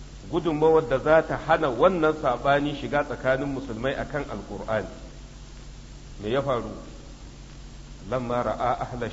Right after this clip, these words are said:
Sham wa ahla al-Iraq yakhtalifuna fi hurufil Qur'an."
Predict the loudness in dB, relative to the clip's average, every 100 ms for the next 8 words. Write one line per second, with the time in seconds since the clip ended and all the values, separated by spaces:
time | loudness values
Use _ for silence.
0 | 0 4 4 4 -4 -6 -4 -4 -4 -4
1 | -6 -4 0 2 2 0 -8 -10 -6 -6
2 | -8 -4 -2 -4 -6 -6 -6 -6 -8 -6
3 | -4 -4 -8 -10 -10 -6 -6